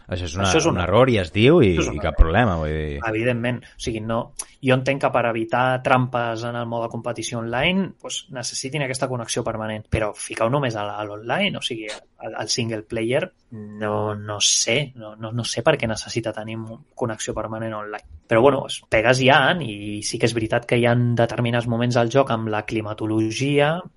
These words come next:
Speaker 2: on el cel pot ser més grisós, que els colors no brillin massa i doni un efecte una miqueta no tan maco com pot ser un,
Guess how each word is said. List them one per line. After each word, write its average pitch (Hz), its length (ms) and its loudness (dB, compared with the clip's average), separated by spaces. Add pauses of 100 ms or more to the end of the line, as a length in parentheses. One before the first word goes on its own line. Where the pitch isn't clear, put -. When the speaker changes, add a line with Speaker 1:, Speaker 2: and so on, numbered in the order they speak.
(140)
Speaker 2:
on 113 260 -4
el 110 460 -2
cel 120 340 -6
pot 117 160 -6
ser 131 120 -6
més 113 200 -6
grisós, 120 640 2 (160)
que 120 120 -4 (260)
els 107 320 -8
colors 117 420 0
no 127 160 4
brillin 117 340 0
massa 139 540 -2
i 104 380 -12
doni 110 280 -6
un 117 120 -2
efecte - 440 -6 (220)
una 127 220 -2
miqueta 120 500 -4 (300)
no 123 140 6
tan 120 220 2
maco 117 240 2
com 131 200 -2
pot 135 160 -2
ser - 120 -4
un, 113 320 -8